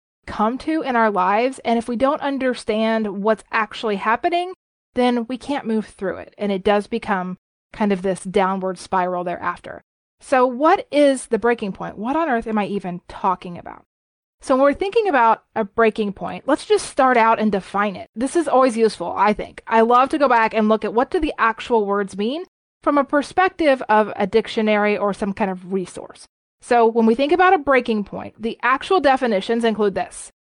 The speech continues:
It's the point at which a person gives way under stress, the point at which a situation becomes critical, or the point at which something loses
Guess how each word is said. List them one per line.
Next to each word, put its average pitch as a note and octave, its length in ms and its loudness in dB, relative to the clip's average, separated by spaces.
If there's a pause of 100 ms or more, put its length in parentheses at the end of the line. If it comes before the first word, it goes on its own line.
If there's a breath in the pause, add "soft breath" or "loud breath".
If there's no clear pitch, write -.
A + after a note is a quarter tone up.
(340)
It's - 180 -10
the A#3 100 2
point D4 400 0
at G#3+ 160 2
which A#3 180 2
a B3 80 0
person G#3+ 640 -2 (220)
gives A#3 280 2
way A3+ 300 4
under A3+ 240 -2
stress, - 640 -6 (640)
the A3+ 80 0
point C#4 380 -2
at D4 180 2
which A#3+ 160 2
a A3+ 60 4
situation A3+ 1080 0
becomes A#3 360 -2
critical, D4 800 -2 (600)
or C4+ 160 2
the C#4 140 2 (100)
point F#4 320 2 (160)
at B3+ 200 -2
which A3 300 2
something B3 600 -2
loses G#3+ 640 2